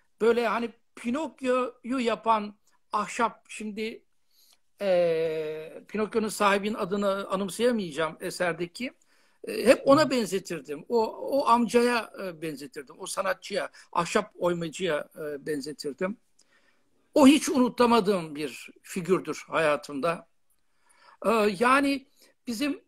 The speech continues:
e, bakkal Recep amcamız vardı köşede. Hüseyin amcamız vardı. E, eski Gazhane Caddesi, şimdiki Mustafa Yazıcı Caddesi'nin,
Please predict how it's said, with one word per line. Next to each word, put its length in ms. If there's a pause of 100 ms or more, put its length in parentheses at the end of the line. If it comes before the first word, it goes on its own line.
(640)
e, 540
bakkal 360
Recep 300
amcamız 460
vardı 300
köşede. 560 (420)
Hüseyin 320
amcamız 500
vardı. 460 (1600)
E, 100
eski 520
Gazhane 560
Caddesi, 680
şimdiki 480
Mustafa 420
Yazıcı 400
Caddesi'nin, 720